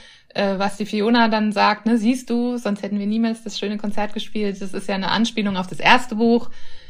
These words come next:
Ich meine, das müssen die Eltern nicht wissen, aber wer's, wer beide gelesen hat, erkennt es vielleicht, ne, so. Und, ja, weil du meintest, ähm, jetzt das erste lief gut, schreib mal ein zweites. Nee, so funktioniert es nicht. Also,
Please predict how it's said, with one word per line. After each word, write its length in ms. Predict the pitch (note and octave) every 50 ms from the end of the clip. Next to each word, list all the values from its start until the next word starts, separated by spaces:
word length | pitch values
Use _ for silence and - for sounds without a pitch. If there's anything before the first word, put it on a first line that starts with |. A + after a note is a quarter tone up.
| - -
Ich 100 | - -
meine, 160 | G3+ G#3 G#3
das 180 | G3 F#3+ - -
müssen 260 | - F#3 A3+ - A3+
die 100 | G#3+ -
Eltern 240 | - G#3 G3+ G#3 G3+
nicht 160 | G3+ F#3 -
wissen, 240 | - G#3+ - - G3+
aber 240 | - F#3 F#3 F#3+ F3+
wer's, 320 | F#3 F#3 F#3+ - - - - -
wer 140 | - G3+ F#3
beide 240 | F#3 F#3+ A#3 A#3 A#3
gelesen 280 | G3+ G#3+ G#3 G3+ F#3+ G3
hat, 100 | F3 -
erkennt 320 | - - - - A3 G#3+ G3+
es 120 | G3+ -
vielleicht, 340 | - G3+ F#3+ F3+ F#3 F3+ F#3 G#3+
ne, 120 | C4+ C#4+
so. 160 | - F#3+ F#3 -
Und, 200 | - F#3 F3+ F#3 - - - - - - - _ _ -
ja, 260 | G3 F3+ E3 D#3+ - - _ _ _ _
weil 280 | - - F#3 G3+ A3+ A#3
du 60 | A3+
meintest, 400 | A3+ A#3 A3+ A#3 A#3 A#3 - - -
ähm, 280 | - A3 G#3+ G#3+ G#3+ - - - - - - _ _ _ -
jetzt 260 | F3 G3 G3 - -
das 100 | F#3+ G3+
erste 280 | F3 - G3+ A#3 - A#3+
lief 120 | A#3+ A#3+ -
gut, 140 | A#3 A#3+ -
schreib 160 | - A3+ G#3+
mal 80 | A3 G#3
ein 60 | G#3
zweites. 380 | - G#3+ G#3 G#3+ A3 A#3+ - - - - - -
Nee, 160 | - G#3+ B3 B3+
so 140 | B3 B3+
funktioniert 460 | B3+ C4 B3+ B3 B3+ A#3 A#3 A#3 A#3 A#3+
es 120 | A#3 -
nicht. 260 | A3 G#3+ G#3 G#3 - -
Also, 280 | G3+ G3+ G3+ G#3+ A3